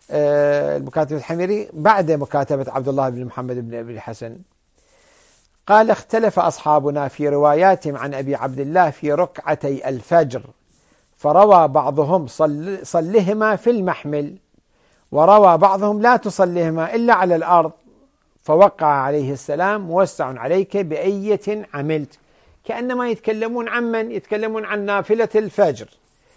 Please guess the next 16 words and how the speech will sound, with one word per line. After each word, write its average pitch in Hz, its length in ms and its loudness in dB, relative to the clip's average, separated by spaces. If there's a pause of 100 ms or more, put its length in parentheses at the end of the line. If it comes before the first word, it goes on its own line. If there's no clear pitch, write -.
(220)
نافلة 190 560 0
الفجر 190 560 -2 (680)
أنه، 185 680 -4 (380)
آه، 170 1040 0
يمكن 214 680 -6
أن 214 220 -4
أصليها 202 600 0
وأنا 202 680 0
على 190 180 0
البعير، 185 880 0 (220)
أو 185 120 -2
لازم 214 340 0
أنزل 202 340 -4
على 135 140 -8
الأرض، 143 340 -6 (840)
مستحبات. 190 800 -8